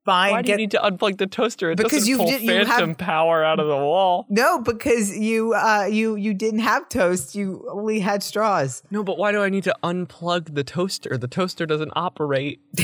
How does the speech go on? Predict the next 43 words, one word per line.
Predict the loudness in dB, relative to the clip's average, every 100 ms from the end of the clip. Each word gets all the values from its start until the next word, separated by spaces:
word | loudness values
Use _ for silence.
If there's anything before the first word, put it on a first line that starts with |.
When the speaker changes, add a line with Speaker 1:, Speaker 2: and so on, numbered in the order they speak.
| 0
Speaker 2:
like, | -2
whenever | -2 -4 -4
you | -6
plug | -8 -4 -4 0
it | -2
in. | 0 0 -2
It's | -4 -6 -6
not, | -8 -4 -2 -2 -8 -8
it's | -6 -2
not | 0 0 0
always | 0 2 2 0 0
on. | 0 0 0 -2 -6 -10 -12 -8 0
Speaker 1:
Um, | 4 4 0 -2
okay. | 0 0 -2 _ _ _
Step | -2 0 2
thirteen, | 2 2 0 0 -2
grab | 0 2 2
the | 0 0
oldest | 0 0 -2 -2
book | -2
that | -2
you | -2
can | -2 -2
find. | -2 -2 -6 -10 _ _ _
If | -4 0
it | 2 2
is | 4
a | 4
Speaker 2:
Okay. | 2
Speaker 1:
seventeenth | 0 0 2 2 0 -2 -2 0 0
century | 0 0 -2 -2 0 0 -2
edition | -4 -2 -2 -2 -4
of | -4 -2
Don | -2 -2
Quixote, | -2 -4 -2 -2 -2 -2
great. | -4 -2 -2 -6 -14 -14 -8
If | -6
it | -4
is | -2
Speaker 2:
Okay, | 0
Speaker 1:
John | 2 2 2
Speaker 2:
good. | 0
Speaker 1:
Green's | 0 0 -2